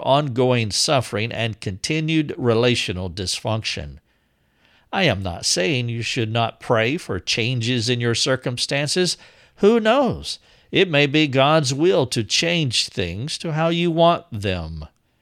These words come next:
Luke twenty-two forty-two, Daniel three seventeen and eighteen, but if not. Yes, pray.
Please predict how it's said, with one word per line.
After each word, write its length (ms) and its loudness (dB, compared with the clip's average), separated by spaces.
Luke 320 2
twenty-two 540 -2
forty-two, 840 -4
Daniel 560 2
three 640 2
seventeen 1040 2
and 220 -2
eighteen, 760 -2
but 440 4
if 560 2
not. 560 -14
Yes, 440 2
pray. 340 4